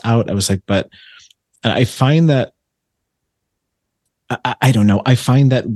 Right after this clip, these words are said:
when they're being combative and you do call them out on it, it just gently, it's just a nice way to, like, 'cause I tell them, I'm like,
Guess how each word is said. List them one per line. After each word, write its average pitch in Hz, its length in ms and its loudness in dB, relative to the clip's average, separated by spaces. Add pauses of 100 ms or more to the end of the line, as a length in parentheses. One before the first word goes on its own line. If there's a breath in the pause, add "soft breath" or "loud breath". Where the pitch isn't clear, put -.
(240)
when 123 280 0
they're 110 120 4
being 113 320 2
combative 104 520 0
and 92 140 0
you 101 100 0
do 101 200 -2
call 101 240 -2
them 90 140 0
out 90 180 -2
on 90 140 -4
it, 92 180 -2
it 117 120 -8
just 180 200 -2
gently, 101 460 0
it's 101 200 -4
just 139 180 0
a 117 140 2
nice 110 360 0
way 101 180 0
to, 95 140 -2
like, 90 280 -4 (760)
'cause 135 140 -2
I 135 140 0
tell 143 200 0
them, 151 160 2
I'm 104 100 4
like, 104 140 0